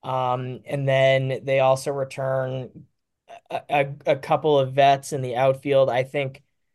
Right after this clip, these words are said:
one guy who, who could be, he's gonna be a big time leader for him in the dugout. Like, you look at last year, like, kind of your B T Riopelle type at Florida.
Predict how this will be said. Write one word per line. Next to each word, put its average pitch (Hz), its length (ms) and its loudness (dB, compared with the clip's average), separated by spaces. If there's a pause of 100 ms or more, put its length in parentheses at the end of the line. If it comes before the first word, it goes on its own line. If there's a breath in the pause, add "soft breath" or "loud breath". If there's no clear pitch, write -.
(460)
one 151 340 2
guy 139 360 6
who, 131 540 -8 (200)
who 139 180 -10
could 143 220 -6
be, 123 360 -6 (960)
he's 185 240 -2
gonna 214 160 4
be 160 160 0
a 143 40 4
big 143 320 -2
time 135 460 -2
leader 139 300 -2
for 139 340 -2
him 139 80 -2
in 127 100 -2
the 120 80 -6
dugout. 123 500 0
Like, 120 280 -4 (140)
you 139 220 -12
look 143 200 0
at 123 100 -2
last 131 380 -2
year, 131 120 -2
like, 127 180 -2
kind 139 160 -8
of 127 120 -6
your 127 120 -6
B 127 260 -10
T 127 320 -10
Riopelle 135 880 0
type 143 340 0
at 113 140 -10
Florida. 135 720 0